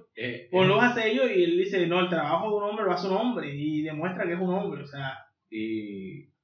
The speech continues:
Speaker 1: y, lo, y, eh, a primera instancia lo sentí como, "Guau, esto es lo que diría un malo", pero después, "Guau, esto es lo que
Speaker 2: Diría
Speaker 1: dice un padre".
Speaker 2: un padre,
Speaker 1: para,
Speaker 2: un muy buen padre,
Speaker 1: para
Speaker 2: alguien
Speaker 1: enseñarte
Speaker 2: que
Speaker 1: el valor de las cosas.
Speaker 2: Es más, si eso se lo dijera a un padre a un niño rico de la actualidad, sería una muy buena enseñanza.
Speaker 1: Entonces, no es como que la película te la ponga tan fácil.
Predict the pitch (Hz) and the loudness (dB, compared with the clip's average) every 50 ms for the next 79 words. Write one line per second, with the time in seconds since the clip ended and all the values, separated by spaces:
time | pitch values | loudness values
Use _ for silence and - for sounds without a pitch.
0 | _ _ 110 113 110 110 117 110 - - - _ 117 113 113 113 113 113 110 110 | _ _ -12 -12 -10 -8 -8 -10 -10 -14 -16 _ -10 -6 -4 -4 -4 -4 -6 -8
1 | - - - 113 110 - - 104 104 104 110 110 - 131 131 127 143 139 143 139 | -12 -14 -12 -12 -10 -10 -10 -10 -8 -8 -10 -8 -6 -6 -6 -4 -2 -2 0 0
2 | 139 - - - 120 117 131 120 95 90 90 104 120 - - - 104 107 113 110 | 0 0 -2 -4 -4 -6 -6 -8 -8 -8 -6 -6 -6 -6 -6 -8 -10 -10 -8 -8
3 | 110 110 104 107 104 107 110 120 123 123 104 - 95 92 92 90 90 92 92 92 | -8 -6 -6 -8 -8 -10 -10 -10 -8 -8 -8 -10 -10 -12 -12 -12 -14 -18 -18 -18
4 | 87 73 - _ _ _ _ _ 95 101 101 85 - - 95 98 98 - 101 95 | -20 -20 -20 _ _ _ _ _ -16 -14 -14 -14 -16 -16 -14 -14 -14 -12 -14 -14
5 | 90 - - _ _ - 151 151 - - - - 113 110 110 110 - 110 107 104 | -14 -14 -18 _ _ -6 -4 -4 -4 -4 -6 -6 -8 -8 -8 -8 -6 -2 -2 -2
6 | 107 - 110 - 143 151 180 180 165 151 151 160 180 226 247 240 226 220 220 226 | -2 -2 -4 -2 0 0 2 2 2 0 -2 -4 -2 0 0 0 0 -2 -2 -2
7 | 226 226 220 214 214 190 202 226 220 202 175 175 180 185 196 208 208 185 180 175 | -2 -4 -4 -2 -2 -2 -2 0 2 2 2 2 0 0 -2 0 2 2 4 4
8 | 165 151 - 107 110 107 107 104 107 113 113 107 - - - 120 - 185 202 247 | 2 0 -2 -2 -2 -2 -2 -4 -4 -6 -6 -8 -10 -10 -12 -6 -4 -2 2 2
9 | 247 196 180 - - 160 156 156 - 233 240 247 233 208 185 175 190 208 208 - | 2 2 0 -2 -4 -6 -6 -6 -8 -6 -4 -4 -2 0 0 -2 -2 -4 -6 -8
10 | - 185 185 196 208 196 180 170 170 165 165 160 170 180 190 185 202 185 165 175 | -6 -6 -4 -4 -4 -4 -4 -4 -4 -6 -6 -4 -4 -4 -4 -4 -4 -2 0 0
11 | 185 185 185 196 185 175 165 160 - - 147 143 143 139 143 143 165 170 165 165 | 0 0 0 0 0 0 0 -2 -4 -6 -6 -4 -2 -2 -2 -2 -2 0 0 0
12 | 175 180 180 190 208 214 208 202 208 202 - - 120 165 151 151 160 180 175 - | 0 0 0 0 0 0 0 -2 0 -2 -2 -2 -4 -4 -4 -4 -2 -2 -2 -4
13 | - - 117 113 110 107 101 98 - - _ - 113 110 107 101 101 104 107 107 | -4 -6 -6 -4 -4 -6 -6 -8 -14 -18 _ -16 -12 -10 -6 -4 -4 -4 -4 -6
14 | 107 - 143 139 139 131 120 - 107 101 98 98 - 101 104 98 - 95 92 95 | -10 -10 -8 -8 -6 -6 -8 -8 -10 -12 -12 -12 -12 -12 -12 -12 -10 -10 -12 -12
15 | 92 107 110 110 110 113 107 101 - 95 95 107 110 113 104 - - 107 107 107 | -12 -10 -10 -8 -6 -6 -6 -8 -8 -10 -12 -12 -10 -12 -14 -12 -8 -8 -8 -8
16 | - - _ | -8 -14 _